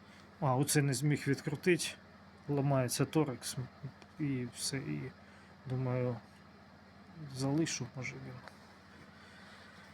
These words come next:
не буде заважати. Так само така історія з цього боку. В принципі, доступ є,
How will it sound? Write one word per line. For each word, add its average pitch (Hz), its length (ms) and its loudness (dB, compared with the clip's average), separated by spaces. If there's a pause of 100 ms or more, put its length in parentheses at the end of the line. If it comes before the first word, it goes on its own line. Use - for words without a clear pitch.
(300)
не 180 120 8
буде 160 300 6
заважати. 147 680 4 (220)
Так - 140 0
само 143 380 4
така 135 220 0
історія 131 380 2
з - 60 4
цього 120 300 0
боку. 120 480 -2 (240)
В - 60 -16 (120)
принципі, - 400 -4
доступ 123 480 0
є, 160 200 2